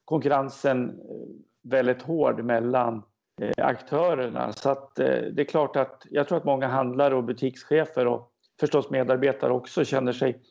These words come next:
ganska klämda. Liksom, vad ska vi satsa på? Vad ska vi göra? Hur ska vi räcka till för allt och alla? Så att, eh,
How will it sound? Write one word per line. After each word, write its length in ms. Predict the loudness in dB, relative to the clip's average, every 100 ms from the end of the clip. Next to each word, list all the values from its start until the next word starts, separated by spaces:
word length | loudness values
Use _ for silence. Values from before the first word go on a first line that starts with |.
| _ _ _ _ -2
ganska 260 | -2 0
klämda. 440 | -2 0 0 2 0
Liksom, 300 | 0 -2 -2
vad 220 | 0 0
ska 180 | -2 -2
vi 280 | 0 0 -4 -20 _
satsa 460 | -2 -2 0 -2 -4
på? 180 | -2
Vad 220 | 0 0 0
ska 160 | -2
vi 100 | 0
göra? 380 | 2 2 2 0
Hur 160 | 0 -2
ska 180 | -2
vi 80 | 0
räcka 220 | 0 0
till 300 | -2 0 0
för 100 | 0
allt 220 | -2 0 0
och 80 |
alla? 260 | 0 0 0
Så 140 | 0
att, 240 | -4 -4 -2
eh, 180 | 0